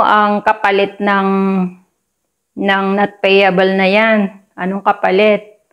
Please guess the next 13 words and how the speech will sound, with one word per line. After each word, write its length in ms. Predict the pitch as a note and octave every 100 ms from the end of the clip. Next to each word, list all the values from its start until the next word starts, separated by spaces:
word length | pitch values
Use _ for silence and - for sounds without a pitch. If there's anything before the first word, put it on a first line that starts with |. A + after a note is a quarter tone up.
| _ _ _ _ _ -
O, 240 | F3+ F3 F3
di, 480 | F#3 G3 - - - _ _ _ _ _ -
ninety 400 | G3 G#3 A3 F3+
days 240 | G3 F#3+
suspension. 1040 | F#3+ F#3 - F#3 F#3+ - G#3+ A3 F#3 F3 - _ _ _ _ -
Baka 240 | F#3+ A3+
ma-disable 880 | A#3+ A3+ G#3+ - G3 G3 F#3 F#3 F3+
pa 80 | F3+
yan. 560 | F3+ G3+ G3+ F3+ D#3 - _ _ _ _ _ _ _ _ _ _ _ _ _ _
O, 400 | F3 E3+ E3 D#3+ D#3+ _ _ _ _ -
o, 80 | F#3
di 160 | G3 A3
ba? 320 | G#3+ A3+